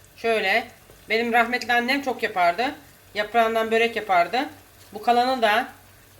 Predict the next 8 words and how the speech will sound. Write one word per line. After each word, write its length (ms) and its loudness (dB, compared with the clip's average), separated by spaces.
böyle 200 0
yemeğini 420 2
pişirirdi 420 -6
ya 180 4
da 40 0
yaprağını 640 2
ayrı 280 2
yapıp 380 2